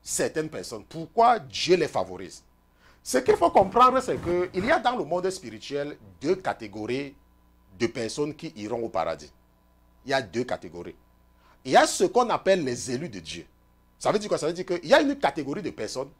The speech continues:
que Dieu a élues. Dans la réalité, Dieu ne les a pas élus. C'est seulement parce que, euh, vous savez que parfois, lorsque vous voulez expliquer quelque chose, ou alors quand vous voulez parler à, aux, aux gens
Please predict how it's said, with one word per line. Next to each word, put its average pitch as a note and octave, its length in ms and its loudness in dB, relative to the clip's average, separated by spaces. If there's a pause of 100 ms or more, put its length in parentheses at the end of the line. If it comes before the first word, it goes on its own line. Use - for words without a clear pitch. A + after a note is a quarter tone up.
que F3+ 60 -4
Dieu D#3+ 300 -2
a D3 120 4
élues. F#2+ 320 -10 (1900)
Dans D#4 200 12
la C4+ 180 10
réalité, G3+ 800 4
Dieu - 320 -2
ne A3 100 -2
les F3+ 240 0
a F3 80 4
pas E3 220 4
élus. G#2 240 -6
C'est D3+ 300 0
seulement G3+ 360 4
parce D#3+ 200 2
que, F#3 420 0
euh, A#2 420 0 (1300)
vous C#3+ 80 -4
savez A#3+ 220 6
que E4 80 4
parfois, A3 340 8
lorsque A#3+ 200 4
vous C4+ 120 -6
voulez E3+ 180 4
expliquer C3+ 400 -4
quelque D#3 220 -4
chose, B2 340 -8
ou E3+ 100 0
alors D3+ 180 2
quand D#3+ 120 -8
vous E3 60 -10
voulez C3 200 -4
parler B2+ 480 0 (520)
à, F2+ 560 0
aux, G#2 220 -12
aux G#2 40 -8
gens A#2+ 240 -2